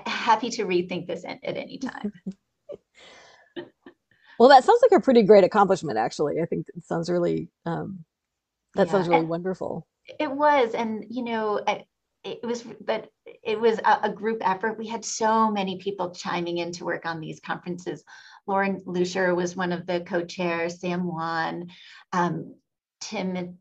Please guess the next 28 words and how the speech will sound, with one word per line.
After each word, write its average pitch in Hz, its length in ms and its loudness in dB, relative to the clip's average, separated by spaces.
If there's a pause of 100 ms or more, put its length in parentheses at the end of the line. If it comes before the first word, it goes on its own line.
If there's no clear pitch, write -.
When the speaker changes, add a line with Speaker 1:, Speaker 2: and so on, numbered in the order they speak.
Speaker 1:
Carmody 185 540 0
was 175 180 -4
involved, 170 640 0
Joel 170 220 -6
Dovoskin, 170 800 -4
Guy 175 180 2
Seymour, 170 800 -4
Howie 180 260 -4
Steinberg, 170 720 -4
Dave 165 240 -8
Pilkey. 170 520 -6
I'm 190 180 -4
missing 185 340 -6
people. - 420 -6
I 208 60 -8
mean, 208 320 -8
we 240 160 -6
had 226 220 -4
just - 420 -6
so 202 280 0
many 185 260 -4
people 175 480 -4 (420)
engaged 170 560 -2
and 175 100 0
involved. 151 800 -4
And, 170 500 -8 (880)
you 220 220 -6
know, 185 340 2